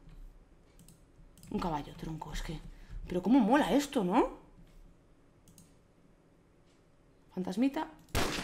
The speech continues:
¡Toma! Menudo headshot. Mira, mira, mira, mira, un arquero. Toma. Y toma. ¿Cómo revienta esto? Por Dios. Madre mía.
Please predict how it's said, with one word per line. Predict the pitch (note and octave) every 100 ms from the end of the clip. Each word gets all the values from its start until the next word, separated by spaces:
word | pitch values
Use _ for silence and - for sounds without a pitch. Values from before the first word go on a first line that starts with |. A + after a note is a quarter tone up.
| - -
¡Toma! | C#4 C4 - - - - - -
Menudo | G#3 D4+ E4+
headshot. | D4+ E4+ - - -
Mira, | A3
mira, | A#3 C4+
mira, | C#4 C#4
mira, | C#4 C4
un | C4
arquero. | B3 G3+ F3 - - - - - - - - - - - -
Toma. | G#3+ C4 C4+ C4 - - - - - - - - -
Y | C4
toma. | B3+ A#3 F3+ - - -
¿Cómo | C4+ D#4+ G4+ -
revienta | A3 A#3 C4+ E4 F4 F#4 F#4 -
esto? | D#4 - F#4+ F#4
Por | - G3+
Dios. | F#3 G#3 F#3 - - - - - - - - - - - - - - - - - - - - - - -
Madre | A3 D4+ F4 F4+
mía. | D#4 F#4 G4+